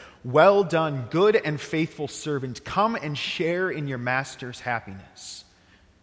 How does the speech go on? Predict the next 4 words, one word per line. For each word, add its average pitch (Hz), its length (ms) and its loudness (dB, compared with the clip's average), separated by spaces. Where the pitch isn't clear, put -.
This - 680 -4
is 120 140 -14
the - 80 -8
joy 131 480 -4